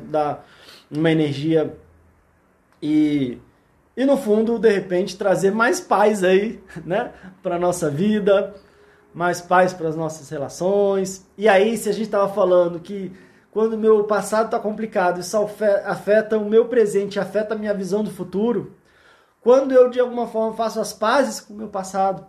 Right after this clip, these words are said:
e eu percebo essa força, vai me desenvolvendo um, um, um aspecto de confiança, talvez eu vou resgatando um aspecto de autoestima,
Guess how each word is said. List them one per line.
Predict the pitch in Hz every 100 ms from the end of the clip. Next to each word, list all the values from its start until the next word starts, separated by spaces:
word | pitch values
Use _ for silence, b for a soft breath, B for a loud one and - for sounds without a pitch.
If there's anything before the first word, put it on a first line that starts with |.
| -
e | 196
eu |
percebo | 208 208 - 226 226
essa | 226 214
força, | - 208 202 202
vai | 180
me | 202
desenvolvendo | 202 190 190 190 208
um, | 202 196 202 185
um, | 185
um | 196
aspecto | 190 202 202 175
de |
confiança, | - 220 196 190 185 196 190 190 -
talvez | - 160 190
eu | 190
vou | 196 202 B B B
resgatando | 208 202 185 196 208 208
um |
aspecto | 190 190 208 208 165
de |
autoestima, | 196 202 185 - 185 196 202 202